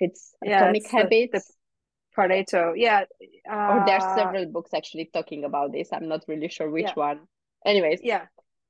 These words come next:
Speaker 1: Um, <clears throat> so that's actually, uh, a way to do that is to be very clear on what you are having, like, what activities you have,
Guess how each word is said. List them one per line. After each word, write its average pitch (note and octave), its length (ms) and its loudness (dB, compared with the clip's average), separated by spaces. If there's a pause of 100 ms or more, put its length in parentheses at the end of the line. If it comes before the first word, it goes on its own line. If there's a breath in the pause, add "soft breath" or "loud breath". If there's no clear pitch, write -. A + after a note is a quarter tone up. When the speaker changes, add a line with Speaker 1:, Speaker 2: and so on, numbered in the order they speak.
(160)
Speaker 1:
Um, F3+ 480 0 (300)
<clears throat> G#3 180 -14 (1000)
so G3+ 380 0
that's A3+ 280 -6
actually, A3+ 680 -6 (160)
uh, F#3+ 300 -4 (100)
a G3+ 100 0
way G3+ 260 -2
to C4 160 -10
do G3 160 -6
that F3+ 220 -4
is F3 160 -10 (100)
to E3+ 260 -4
be F3 160 -4
very F#3+ 400 -2
clear G#3+ 480 0
on F#3 240 -6
what F#3 200 -4 (120)
you G3+ 100 -2
are F#3 180 -4
having, G3+ 420 -6 (120)
like, E3+ 140 -4 (320)
what G3 200 -4
activities F#3 580 -4
you F#3+ 140 -2
have, F3+ 220 0